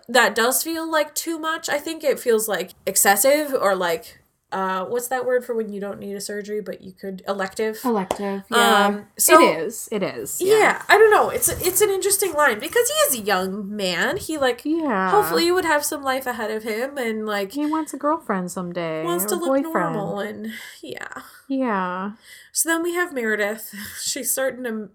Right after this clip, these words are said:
Speaker 1: mail some tapes for Chuck. She's putting 'em in envelopes.
Speaker 2: <laughs> Yeah, Derek kinda walks in and sees her and asks if she's leaving surgery to go into clerical work.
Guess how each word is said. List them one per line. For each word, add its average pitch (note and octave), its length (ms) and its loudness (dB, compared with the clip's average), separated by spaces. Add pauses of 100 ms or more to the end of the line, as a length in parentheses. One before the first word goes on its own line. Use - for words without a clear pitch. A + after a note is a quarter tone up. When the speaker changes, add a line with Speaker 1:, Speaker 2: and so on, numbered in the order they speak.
(120)
Speaker 1:
mail A3+ 380 -4
some A3+ 260 -6
tapes A3+ 320 -6
for A3 140 -6
Chuck. F#3+ 280 -4
She's G#3+ 200 -6
putting - 320 -10
'em G3 280 -12
in G#3+ 140 -10
envelopes. F#3+ 680 -6
Speaker 2:
<laughs> - 40 4 (540)
Yeah, A#3+ 320 4
Derek A3+ 280 0
kinda B3+ 220 4
walks A3 400 8
in A3+ 120 0
and A#3 140 -2
sees G#3+ 300 0
her G3+ 240 0 (500)
and G3 260 0
asks F#3+ 400 -4
if G3 80 -4
she's G#3 360 0
leaving G#3 420 2
surgery G#3+ 520 4
to F#3+ 60 2
go G3 160 4
into F#3+ 160 0
clerical F#3 480 2
work. F#3+ 280 8